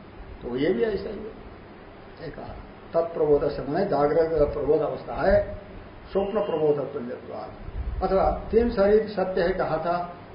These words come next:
पूर्वादि ने, वो भी ऐसा ही है। स्वप्न में पितृ शरीर, मातृ शरीर,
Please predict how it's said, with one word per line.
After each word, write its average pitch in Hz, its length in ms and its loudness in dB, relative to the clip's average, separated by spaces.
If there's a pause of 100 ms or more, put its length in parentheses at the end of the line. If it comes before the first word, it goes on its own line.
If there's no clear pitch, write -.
(160)
पूर्वादि 147 400 0
ने, - 220 -12 (520)
वो 180 100 4
भी 202 80 2
ऐसा 190 300 4
ही 196 100 2
है। 208 120 0
स्वप्न 185 300 0
में 185 240 -2
पितृ 185 220 0
शरीर, 180 580 -2
मातृ 175 340 2
शरीर, 175 340 -2